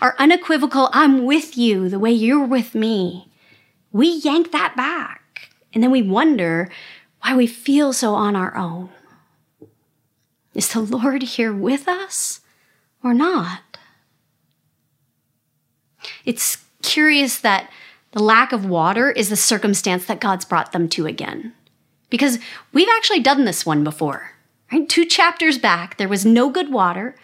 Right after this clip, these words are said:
God told Moses to throw a stick in, and voila, bitter water became sweet. Rescue! But here they are back again with the same old problem. And I wonder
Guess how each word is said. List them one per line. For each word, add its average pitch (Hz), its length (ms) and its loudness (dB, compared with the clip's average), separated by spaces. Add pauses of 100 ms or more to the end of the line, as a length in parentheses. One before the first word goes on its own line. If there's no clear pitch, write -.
(260)
God 233 260 4
told 269 220 0
Moses 226 420 0
to 190 120 -4
throw - 300 -4
a 302 40 0
stick 381 380 -2
in, 196 260 0
and 156 240 0
voila, 208 640 -2 (580)
bitter 311 320 2
water 233 380 2
became 202 420 -2
sweet. - 560 -6 (220)
Rescue! 285 680 -2 (1400)
But 269 140 0
here 330 220 0
they 311 160 2
are 262 320 0
back 359 260 -2
again 202 540 -2 (480)
with 202 80 -6
the 233 60 -2
same 294 360 2
old 285 220 2
problem. 226 540 -2 (960)
And 254 120 -2 (220)
I 349 220 2
wonder 233 580 2